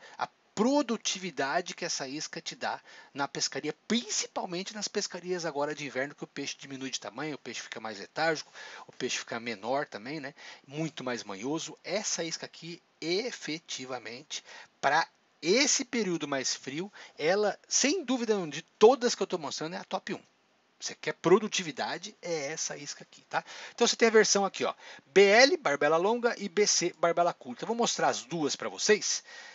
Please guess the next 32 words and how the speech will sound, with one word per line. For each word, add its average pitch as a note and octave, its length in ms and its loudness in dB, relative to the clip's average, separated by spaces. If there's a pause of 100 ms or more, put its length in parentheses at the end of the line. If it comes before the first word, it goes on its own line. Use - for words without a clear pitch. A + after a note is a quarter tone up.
(180)
São E3+ 220 0
várias F3 440 8
e C3 40 -4
várias C3 320 0
cores, G#3+ 340 2
fabricante C3 560 -4
K G#3 180 2
V, F3+ 300 0 (240)
é D3+ 80 -4
uma D#3 200 0
isca - 360 -2
muito G3+ 420 -2
bacana, B2 460 -2
tá? C#3 160 -4
Então C#3 180 -8
você - 120 -8
tem D3+ 140 -6
aqui, C#3 180 -8
ó, B2 60 2
a - 20 -8
versão, B2+ 400 -2 (640)
é, A#2+ 140 -6
quarenta E3+ 440 6
e D3+ 40 2
um C#3+ 140 -4
B, F#3+ 220 2 (560)
que B2 60 -6
é - 20 -6
tipo - 300 -6
um B2 60 -12
palhacinho B2 720 0
com G#2 460 -14